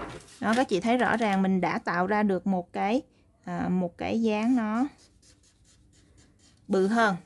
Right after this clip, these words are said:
Rồi, đó. Vậy là mình đã có được cái thân sau lớn hơn. Một cái hình màu đen này là size L.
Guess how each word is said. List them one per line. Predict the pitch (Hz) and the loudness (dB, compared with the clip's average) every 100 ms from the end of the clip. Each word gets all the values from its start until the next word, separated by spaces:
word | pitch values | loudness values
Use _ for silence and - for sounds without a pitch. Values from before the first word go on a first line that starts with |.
| - | -8
Rồi, | 196 190 175 180 | -2 0 0 -2
đó. | 175 175 185 226 | -4 -4 -6 -4
Vậy | 202 185 | -4 -2
là | 208 | 0
mình | 202 196 | 0 0
đã | - | -2
có | - 254 330 | 0 0 2
được | 262 214 | 2 2
cái | 226 269 | -2 -2
thân | 339 262 247 | -2 -4 -2
sau | 262 240 240 240 | 2 2 2 2
lớn | 226 240 392 | 2 2 0
hơn. | 330 254 233 - | 2 2 0 -6
Một | 196 | -8
cái | 262 | -6
hình | 285 214 | -4 -4
màu | 202 | -2
đen | 196 226 226 | 0 2 2
này | 208 | 0
là | 190 180 | 0 0
size | - 220 | 0 2
L. | 214 | 4